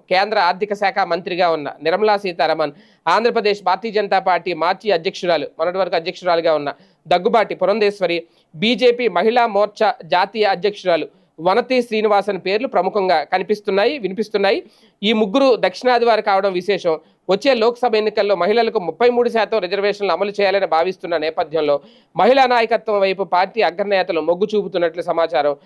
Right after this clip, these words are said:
మహిళా నాయకత్వానికి ఆర్ఎస్ఎస్ కూడా మద్దతిస్తున్నట్లు కూడా సంబంధిత వర్గాలైతే చెబుతున్నాయి. అధ్యక్ష రేసులో నిర్మలా సీతారామన్ ముందు వరుసలో ఉన్నారు. ఇటీవల ప్రస్తుత బీజేపీ అధ్యక్షుడు నడ్డా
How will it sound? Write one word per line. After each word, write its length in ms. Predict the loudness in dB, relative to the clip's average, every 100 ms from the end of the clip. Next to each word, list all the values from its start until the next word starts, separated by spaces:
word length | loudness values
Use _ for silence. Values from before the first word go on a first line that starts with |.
| _ -2
మహిళా 300 | 2 4 4
నాయకత్వానికి 640 | 2 0 -2 -2 -2 0 2
ఆర్ఎస్ఎస్ 420 | 2 0 -4 -2
కూడా 220 | 0 0
మద్దతిస్తున్నట్లు 760 | 0 -4 -6 -10 -2 -2 0 0
కూడా 180 | 0
సంబంధిత 420 | 0 -4 -4 -4 -2
వర్గాలైతే 640 | 0 2 2 2 -2 -6 _ _ 0
చెబుతున్నాయి. 480 | 0 0 0 -2 -4 _ _ -2
అధ్యక్ష 420 | -2 2 0 2
రేసులో 400 | 2 2 2 0
నిర్మలా 480 | 0 0 0 2 2
సీతారామన్ 520 | 0 0 0 2 0
ముందు 200 | -2 0
వరుసలో 380 | 2 0 0 0
ఉన్నారు. 260 | 2 0 0
ఇటీవల 420 | -2 0 2 2
ప్రస్తుత 360 | 0 -6 -2 -2
బీజేపీ 460 | -2 -2 -2 0
అధ్యక్షుడు 400 | -2 -2 -6 -4
నడ్డా 400 | 0 0 2 0